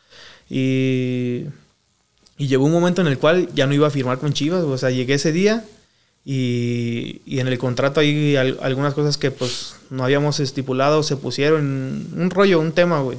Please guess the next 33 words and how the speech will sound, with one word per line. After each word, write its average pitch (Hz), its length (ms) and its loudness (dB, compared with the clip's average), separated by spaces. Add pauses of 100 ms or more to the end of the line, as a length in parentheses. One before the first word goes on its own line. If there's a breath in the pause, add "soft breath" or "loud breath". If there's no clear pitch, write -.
(140)
Entonces, 143 400 -2
este, 127 420 -2 (580 loud breath)
me 131 120 -2
habló 131 260 4
el, 147 340 4
el 131 100 -2
presidente 127 380 0
de 143 40 -2
Toluca, 139 440 -4
"Alexis, 165 460 0
¿por 143 200 -4
qué 160 80 -4
no 170 120 0
quieres 175 220 0
firmar?". 170 560 -2 (100)
Y, 131 380 -4
y 127 40 -6
cosas 139 240 0
así, 156 180 -2
pues, 147 200 -4
yo 135 140 2
era 139 180 2
como 135 260 -2
que, 131 160 -2
"Güey, 139 240 2
pues, 156 340 -2 (420 soft breath)
no 135 140 -2
era 151 160 4
lo 151 140 0
que, 123 440 0
lo 127 140 -2
que 131 80 0
habíamos, 143 260 2